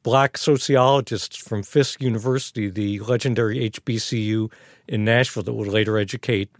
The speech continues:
John Lewis and Diane Nash. And they lead this study of Minneapolis's entrenched forms of discrimination to develop what we would now call a database to prove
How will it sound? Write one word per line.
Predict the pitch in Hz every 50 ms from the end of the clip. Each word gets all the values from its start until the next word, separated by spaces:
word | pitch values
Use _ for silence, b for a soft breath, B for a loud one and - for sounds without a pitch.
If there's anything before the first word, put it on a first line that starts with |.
| 175
John | _ - 120 107 104 104 110 101
Lewis | 110 117 113 113 104 - -
and | 113 98 98
Diane | 104 107 104 110 104 107 107 107 110
Nash. | 120 135 143 131 120 - - b b b b b b b b b b b
And | - 165 131 135
they | 156 180 202
lead | 220 190 156 139 143 151 147 143 131 120
this | - 139 127 - - B B B
study | B - - - - 156 160 175 175 151 107 101 90 b b b b b b b b b
of | - 113 107
Minneapolis's | 127 120 120 123 127 127 120 123 123 _ 135 127 117 - - 139 131 123 117 - - - - _ _ _ _
entrenched | - 123 120 - - - 135 131 131 - - -
forms | - - 131 120 123 127 131 135 131 -
of | - 151 117 113
discrimination | 127 143 - - _ - 139 139 147 147 147 160 185 - - 120 92 B B B B B B B B
to | - 131
develop | 110 139 117 104 127 123 127 _
what | 131 113 123
we | 131 135
would | 131 127
now | 127 120 120 135
call | 131 - 156 143 135 120
a | 110
database | 92 _ 127 127 156 180 - 101 - 107 110 107 -
to | - -
prove | - _ - - 147 147 185 202 190 131 104 -